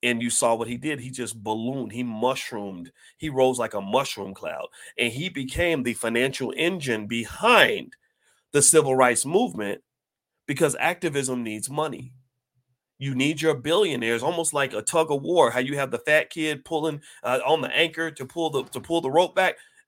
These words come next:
The, the, the business owners are your anchor on your, uh, you know, in, in the tug of war that you're in. So, so you gotta make sure your kids learn about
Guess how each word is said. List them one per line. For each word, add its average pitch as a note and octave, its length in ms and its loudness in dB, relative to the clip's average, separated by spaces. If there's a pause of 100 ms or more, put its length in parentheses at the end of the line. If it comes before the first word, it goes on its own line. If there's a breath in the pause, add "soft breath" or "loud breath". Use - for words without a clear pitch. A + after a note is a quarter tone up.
(140)
The, D#3 200 8
the, D3 240 6
the D#3 80 0
business G3+ 540 4
owners A#2+ 580 0 (440)
are C#3 460 8
your C3+ 320 -2
anchor B2 560 -2 (300)
on C3 440 0
your, A#2 460 -2
uh, A2 320 -2 (340)
you F#3 100 -12
know, D#3 220 2
in, D3 340 -6
in D#3+ 160 -6
the E3 100 -8
tug B2 280 -6
of C#3 80 -4
war A3 220 0
that D3+ 200 -8
you're A2+ 200 -8
in. G2+ 100 -10 (540)
So, - 280 -2
so F3+ 140 -4
you D#3+ 200 -6
gotta D#3 300 0
make A3 160 0
sure G#3+ 160 -8
your F#3 100 -4
kids D3+ 300 -6
learn A#2+ 240 -2
about G#2+ 400 -6